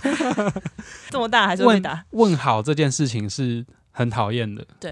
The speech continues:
Speaker 2: 觉得很烦。
Speaker 1: 我小时候最讨厌的就是问好，可能还没下车，爸爸妈妈就会说：“哎，等一下叫阿伯阿姆哦，等一下是看到阿公阿嬷要大声叫哦。”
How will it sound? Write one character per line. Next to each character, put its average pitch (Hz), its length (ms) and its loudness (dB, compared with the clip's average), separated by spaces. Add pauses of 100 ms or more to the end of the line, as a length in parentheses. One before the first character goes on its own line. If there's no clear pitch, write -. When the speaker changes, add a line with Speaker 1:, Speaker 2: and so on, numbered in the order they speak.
Speaker 2:
觉 143 80 0
得 127 80 4
很 117 100 0
烦。 - 140 -14
Speaker 1:
我 254 100 2
小 269 200 4
时 220 100 -2
候 220 80 2
最 240 160 2
讨 190 180 0
厌 180 160 0
的 170 60 -4
就 190 80 -2
是 196 100 -4
问 185 240 0
好， - 300 -12
可 214 140 -2
能 180 120 0
还 180 120 -4
没 175 100 -2
下 190 160 2
车， 180 160 -2
爸 170 160 -4
爸 160 260 -4
妈 175 120 -6
妈 156 120 -4
就 185 140 -6
会 190 80 -2
说 196 240 -2
：“哎， 208 100 -2
等 196 120 -4
一 - 20 -2
下 277 160 -2
叫 277 140 0
阿 190 120 2
伯 202 160 -4
阿 180 140 -2
姆 220 240 -2
哦， 190 240 0
等 180 80 -4
一 180 40 -4
下 247 260 -2
是 233 160 -8
看 262 180 -6
到 254 60 -2
阿 185 120 2
公 233 140 -2
阿 208 140 2
嬷 226 120 0
要 220 160 0
大 220 160 0
声 208 160 -4
叫 196 280 -4
哦。” 165 40 -6